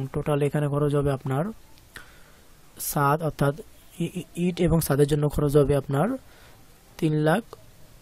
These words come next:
চৌচল্লি-, আহ, চার হাজার চারশো দশ টাকা। এবং যদি প্লাস্টার যোগ করতে চান, দেখেন,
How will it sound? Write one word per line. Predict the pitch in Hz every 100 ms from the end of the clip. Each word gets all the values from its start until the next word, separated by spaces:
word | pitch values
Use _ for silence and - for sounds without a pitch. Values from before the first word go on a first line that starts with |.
| - - -
চৌচল্লি-, | - 160 170 160 175 -
আহ, | - 156 147 -
চার | 147 151
হাজার | 147 180 254 - - - - - - - - - - - -
চারশো | - 156 -
দশ | 143 139 -
টাকা। | 135 127 160 -
এবং | 160 147 147
যদি | 151
প্লাস্টার | - 147 143 -
যোগ | 151 156
করতে | - 127
চান, | 135 135
দেখেন, | 131 123